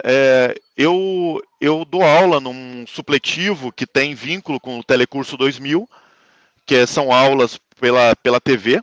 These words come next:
Tem pessoas que no segundo ano da, do segundo grau conseguem fazer vestibular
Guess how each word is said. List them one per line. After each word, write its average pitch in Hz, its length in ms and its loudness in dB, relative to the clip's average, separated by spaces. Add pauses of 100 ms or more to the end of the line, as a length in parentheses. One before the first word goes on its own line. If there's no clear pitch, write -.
Tem 170 120 -6
pessoas 170 380 -6
que 160 140 -6
no 165 100 -12
segundo 196 420 -6
ano 196 360 2
da, 123 340 4
do 120 100 -8
segundo 135 300 -18
grau 123 400 2 (600)
conseguem 180 540 0
fazer 147 260 0
vestibular 127 680 0